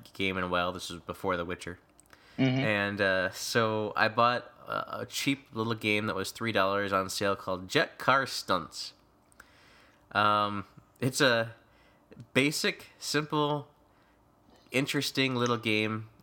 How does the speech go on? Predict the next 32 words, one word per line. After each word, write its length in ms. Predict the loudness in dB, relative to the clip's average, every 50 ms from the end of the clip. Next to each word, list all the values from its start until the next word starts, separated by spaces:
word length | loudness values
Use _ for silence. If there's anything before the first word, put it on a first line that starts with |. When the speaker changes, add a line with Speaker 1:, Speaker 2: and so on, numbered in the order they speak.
| -12 -6
Speaker 1:
uh, 420 | -2 0 0 2 2 0 0 -2
just 200 | -4 -6 -10 -10
controlling 360 | -8 -10 -8 -2 0 0 0
this 140 | 0 -2 -4
little 120 | -4 -4 -4
car 440 | -2 2 2 2 4 4 2 0
that 160 | 0 0 0 2
also 320 | 2 0 0 -2 -6 -2
has 180 | -2 -2 -2 -2
a 60 | -6
jet 240 | -2 0 0 0 0
engine 240 | -2 -2 -2 0
on 160 | 2 2 2 0
it, 120 | -2 -6 -8 -20 -20 -20 -20 -20 -20 -12
so 160 | -4 0 0
it 140 | 0 0 0
kinda 200 | 0 0 0 0
controls 520 | -2 -6 -8 -4 -4 -2 -2 -2 -2 -4
in 60 | -2
the 120 | 0 2 2
air 100 | 4 2
a 60 | 2
little 200 | 0 -2 -4 -2
bit, 260 | -2 -2 -2 -2 -4 -12 _ -20 -20 -20 -20 _ _ -2
uh, 240 | 0 2 2 2 2
when 120 | 0 -2
you 60 | -4 -2
do 140 | -2 -2
these 240 | 0 0 -2 -4 -4
crazy 360 | -6 -2 -2 -2 0 -2 -4
jumps, 520 | -4 0 2 2 2 0 -4 -10 -10 -10 -12 _ _ _ _ _ _ -4
and 640 | -2 0 2 2 2 2 0 0 -2 -2 -6 -8